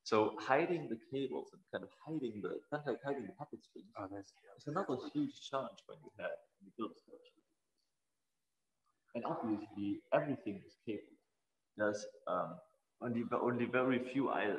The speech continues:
Speaker 1: only very few elements in the sculpture are wireless, um, for a variety of reasons. All right, so
Speaker 2: Very cool.
Speaker 1: maybe one more thing I can show,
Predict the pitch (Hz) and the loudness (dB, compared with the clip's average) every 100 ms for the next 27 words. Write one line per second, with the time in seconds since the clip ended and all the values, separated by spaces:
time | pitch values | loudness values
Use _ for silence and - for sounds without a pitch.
0 | - - 123 107 123 123 - - 110 104 | -2 -2 0 2 4 4 4 0 -2 -2
1 | 92 87 87 - 95 - - - - 90 | -2 -6 -12 -16 -14 -14 -16 -10 -2 -2
2 | - 92 78 87 85 87 87 90 80 76 | -2 -6 -2 2 2 4 2 2 -2 -8
3 | - _ _ _ _ _ _ _ _ _ | -16 _ _ _ _ _ _ _ _ _
4 | - 143 - - - _ _ _ _ 107 | -10 -10 -10 -18 -18 _ _ _ _ 10
5 | 107 104 98 98 98 92 85 - - - | 12 12 12 12 12 8 0 -6 -18 -18
6 | - - - _ _ _ _ _ _ _ | -18 -18 -20 _ _ _ _ _ _ _
7 | _ _ _ _ _ _ _ _ _ _ | _ _ _ _ _ _ _ _ _ _
8 | _ _ _ _ _ _ _ _ _ - | _ _ _ _ _ _ _ _ _ 2
9 | - 117 - - 110 110 - 107 107 104 | 4 2 0 4 6 6 2 -2 0 2
10 | 123 123 117 120 131 131 - - 113 - | 2 2 2 0 0 -2 -6 -4 -4 2
11 | 117 123 143 | 10 10 10